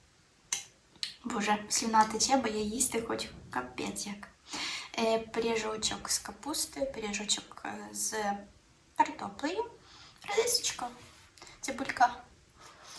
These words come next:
М.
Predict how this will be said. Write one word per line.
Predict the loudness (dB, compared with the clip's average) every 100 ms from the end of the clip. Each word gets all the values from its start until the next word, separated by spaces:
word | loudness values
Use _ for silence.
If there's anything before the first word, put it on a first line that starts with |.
| -14 -16 _ _ _ _ -20 -20 -20 _ _ -20 -20 -20 -16 -16 -16 -20 -18 0 10
М. | 12 12 12 12